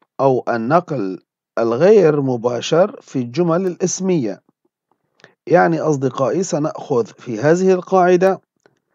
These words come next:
كيف ننقل للشخص الآخر أو ننقل كلامنا بصيغة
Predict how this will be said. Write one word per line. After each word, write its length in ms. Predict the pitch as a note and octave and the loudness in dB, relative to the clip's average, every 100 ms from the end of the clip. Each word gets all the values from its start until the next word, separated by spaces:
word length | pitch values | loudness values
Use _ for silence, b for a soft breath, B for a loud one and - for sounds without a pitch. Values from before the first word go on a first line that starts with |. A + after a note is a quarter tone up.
| _ _ _ - | _ _ _ 0
كيف 300 | F3 A#3 G#3 | 2 4 2
ننقل 720 | F3+ D#3+ D3+ - C#3 D3+ D3+ - - | 2 0 -2 0 0 0 -4 -10 -8
للشخص 640 | C#3 C3+ - G#3+ - - | -6 -4 -2 -2 -2 -2
الآخر 840 | F3 C#3+ D#3 D3+ B2+ C#3 C3 D3 - _ _ _ _ _ _ _ _ _ - | 0 2 4 4 2 0 0 -2 -10 _ _ _ _ _ _ _ _ _ 0
أو 200 | D3+ C3+ | 2 2
ننقل 500 | A2 C#3 F#3+ - E3 | -2 -2 -2 0 0
كلامنا 800 | C#3+ D3+ D#3+ E3 C3 A#2 A2 G#2 | 2 2 4 2 0 -4 -4 -4
بصيغة 720 | F#2+ G2+ - F#3+ D#3+ G#2 A2 | -4 -6 -6 -2 -2 -2 -6